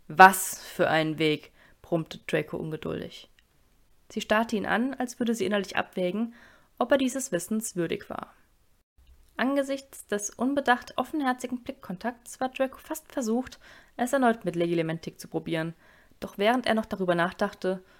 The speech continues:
verloren ihre Augen etwas von ihrem Glanz. Sie hatte ihre Oklumentikmauern wieder aktiviert.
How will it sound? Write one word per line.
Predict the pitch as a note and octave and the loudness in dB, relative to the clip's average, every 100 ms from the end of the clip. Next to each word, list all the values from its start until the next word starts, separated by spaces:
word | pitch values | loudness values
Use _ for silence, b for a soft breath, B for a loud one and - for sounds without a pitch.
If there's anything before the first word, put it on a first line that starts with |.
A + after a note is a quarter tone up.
| b | b
verloren | - A#3 G#3+ A3 - | -4 2 4 4 2
ihre | G3 - | -2 2
Augen | E3+ F3 F3 | 4 4 0
etwas | - D#3+ - | -10 -10 -10
von | E3 | -8
ihrem | F#3+ A3+ | -4 -4
Glanz. | A#3 - - - - - _ _ _ _ _ _ - | -4 -6 -6 -12 -18 -20 _ _ _ _ _ _ -8
Sie | A3 | -6
hatte | G#3 A3 A3+ | -6 -4 -4
ihre | A#3 - | 0 -2
Oklumentikmauern | - - F3+ D#3 D#3+ F3+ E3+ D#3+ E3+ E3+ - | -2 -4 -4 -4 -6 -6 -4 -2 -4 -6 -10
wieder | E3+ | -8
aktiviert. | - - - A3+ - - - | -10 -14 -10 -8 -8 -10 -16